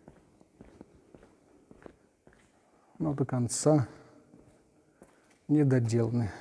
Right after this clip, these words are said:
А вот это, кстати, одно из, может быть, проблемных мест.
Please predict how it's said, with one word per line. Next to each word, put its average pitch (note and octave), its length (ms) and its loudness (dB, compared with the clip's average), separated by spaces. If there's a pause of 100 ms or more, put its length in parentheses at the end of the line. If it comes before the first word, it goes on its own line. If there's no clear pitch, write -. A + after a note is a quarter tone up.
А G#3 60 -6
вот D3+ 160 4
это, C3 180 2
кстати, - 260 -6
одно C3 340 0
из, - 280 -4 (1500)
может C3 360 4
быть, A#2+ 260 -2
проблемных A#2+ 640 -4
мест. E3+ 400 -8